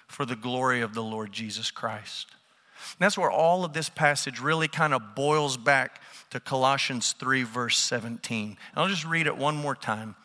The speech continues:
as we close. "Whatever you do, whatever you do,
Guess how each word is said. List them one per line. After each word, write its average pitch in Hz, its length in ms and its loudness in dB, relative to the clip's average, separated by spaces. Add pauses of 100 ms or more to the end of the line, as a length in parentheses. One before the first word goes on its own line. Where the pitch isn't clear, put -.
(520)
as 110 200 -4
we 113 120 -6
close. 95 580 -6 (1500)
"Whatever 175 640 2
you 170 240 -2
do, 139 320 0 (2000)
whatever 151 340 2
you 160 180 -2
do, 120 260 -10